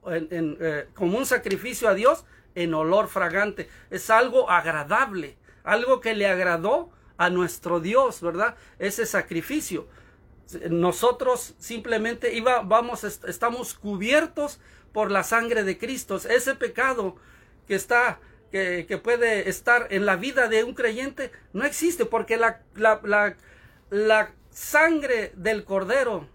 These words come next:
el Cordero de Dios que quita el pecado del mundo, en este caso nuestro Señor Jesucristo, nos limpia de todo pecado. Entonces,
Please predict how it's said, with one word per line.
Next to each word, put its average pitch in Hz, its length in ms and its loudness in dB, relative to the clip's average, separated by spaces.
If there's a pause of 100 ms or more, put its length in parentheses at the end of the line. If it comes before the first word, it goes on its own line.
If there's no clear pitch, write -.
(760)
el 196 180 -2
Cordero 233 460 2
de 214 140 2
Dios 226 260 -2
que 202 140 -4
quita 240 220 -6
el 214 100 -6
pecado 233 360 0
del 202 140 -2
mundo, 214 260 -4
en 196 60 -2
este 214 220 -6
caso 226 240 -4
nuestro 196 280 -10
Señor 202 240 -10
Jesucristo, 196 600 -8 (420)
nos 190 260 2
limpia 311 560 2 (400)
de 175 180 -4
todo 240 480 0 (260)
pecado. 208 580 0 (240)
Entonces, 226 640 -2